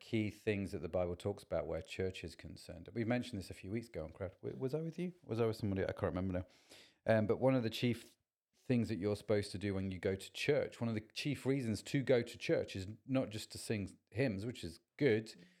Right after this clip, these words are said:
Speaker 1: not just the breaking of bread, which is good, not just the devotion of yourself to the apostles' teaching, which is good, but the Bible talks a lot about, uh, encouraging one another. So when you go to church,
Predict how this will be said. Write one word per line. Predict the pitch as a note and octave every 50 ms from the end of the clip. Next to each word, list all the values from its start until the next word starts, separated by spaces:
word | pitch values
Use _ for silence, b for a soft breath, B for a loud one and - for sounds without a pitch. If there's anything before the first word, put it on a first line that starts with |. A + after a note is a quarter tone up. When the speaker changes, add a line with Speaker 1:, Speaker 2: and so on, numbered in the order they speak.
| B B B B -
Speaker 1:
not | A2 A#2
just | A2+ -
the | -
breaking | F#2+ - A#2 A#2 A2 - A2+ G#2
of | F#2
bread, | F2 B2+ C3 A#2 A#2+ C3+
which | A#2+ - -
is | F#2
good, | - - - B2+ A2+ A2 A2
not | B2+ B2 A2
just | G#2 -
the | A#2+
devotion | G#2+ G#2+ G2 G#2 A2+ A2+ A2 - A2 G#2
of | F#2+
yourself | F#2+ G2 F#2+ - - G#2+ F#2 -
to | - F#2+
the | F#2+
apostles' | F2+ - A2 G2+ - G2 F2+
teaching, | - - - C3+ A2 - - G2 F#2+ A#2+
which | A#2+ A#2 - -
is | F#2+ F#2 - _ _ _ _ _ -
good, | - C#3+ D#3+ C#3+ G#2 G2 A2+ B2 - - b b b b b b b b b b b b b b b - F#2 -
but | - E3+ D#3 B2 B2 A#2+ - - - - - - - - _ _ _ _ _ _ _ _ _ _ _ _ _ _ -
the | G#2
Bible | F2 A#2+ B2+ C3+ C3
talks | - A#2+ A2+ G#2+ - -
a |
lot | A2 A2 F2 D#2+
about, | D#2 F#2 F2 D#2+ C2+ - - _ _ _ _ _ _ _ _ _ _ -
uh, | F#2+ F#2+ E2
encouraging | G#2 F#2+ F2 - - A#2+ D3 C#3 G#2 F2+ D#2+
one | D#2 C#2+ B1+
another. | A#1+ A#1 G1+ G1+ - - _ _ _ b b b b b b
So | - - A#2
when | B2 D3 E3+
you | E3+ D3+
go | A2+ C3 A#2
to | G#2 F#2+
church, | - - - - C#3 C3+ F#2+ C#2+ - - - - -